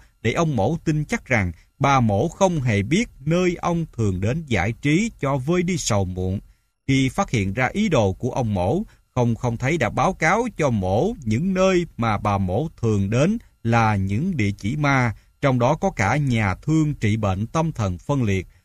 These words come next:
nên mổ lại càng yên tâm giải trí cho vơi đi muộn sầu hơn nữa đó mà.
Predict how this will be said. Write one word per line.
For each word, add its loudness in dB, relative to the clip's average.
nên 4
mổ 2
lại 2
càng -2
yên 0
tâm -4
giải -2
trí 0
cho 4
vơi 0
đi 0
muộn 0
sầu -2
hơn -2
nữa -2
đó 0
mà. -2